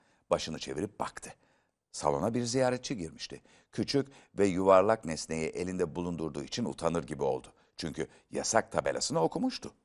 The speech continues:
kuşkusuz. Avucunu kapayıp elini cebine soktu ve salondan çıktı. Ancak sokakta yeniden aklına geldi yuvarlak nesne. Cebinden çıkardı, kaldırıp bir tarafa atmayı düşündü ama yine de ilkin burnuna götürüp koklamadan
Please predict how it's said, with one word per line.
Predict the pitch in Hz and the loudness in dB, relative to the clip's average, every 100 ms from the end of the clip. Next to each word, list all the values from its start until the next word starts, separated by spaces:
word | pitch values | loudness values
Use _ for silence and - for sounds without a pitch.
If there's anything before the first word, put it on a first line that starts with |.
| _ | _
kuşkusuz. | - - - - 98 - - _ _ - _ _ | -4 -2 -4 -2 -2 -4 -6 _ _ -20 _ _
Avucunu | 95 92 80 87 110 | 2 2 2 0 0
kapayıp | - 85 76 76 98 - - - _ | 2 2 2 0 -2 -4 -20 -20 _
elini | 90 87 95 | 0 2 0
cebine | 101 90 85 90 | 0 0 0 -2
soktu | - 73 - 98 104 - _ | 0 -2 0 0 0 -6 _
ve | 82 | 0
salondan | - 95 78 78 92 | 4 6 6 4 2
çıktı. | 90 - - - _ | 0 -8 -10 -12 _
Ancak | - 92 95 - - _ | -6 -2 -4 -6 -14 _
sokakta | - 90 104 - 110 | 0 2 2 2 0
yeniden | 131 151 82 82 | 0 0 -2 -2
aklına | - - 87 87 | -4 -6 -2 -2
geldi | 73 78 71 | 2 0 0
yuvarlak | 87 82 80 78 - | 0 4 4 4 -2
nesne. | 76 - - - - _ | -6 -6 -8 -12 -20 _
Cebinden | 87 80 82 82 | -4 -2 -2 -2
çıkardı, | - 71 69 67 117 135 - _ | -2 -2 -2 2 0 0 -12 _
kaldırıp | 85 80 85 92 78 | 2 4 4 -2 -4
bir | |
tarafa | 78 80 78 101 | -4 2 4 6
atmayı | 95 - 87 82 | 6 6 0 0
düşündü | - 127 | 2 8
ama | 165 143 | 8 8
yine | 127 151 110 | 6 6 8
de | 147 160 | 10 8
ilkin | 131 104 127 113 | 6 0 0 2
burnuna | 113 117 117 | 2 4 2
götürüp | 95 87 143 - | 2 0 0 6
koklamadan | 165 139 113 90 127 | 6 8 6 8 6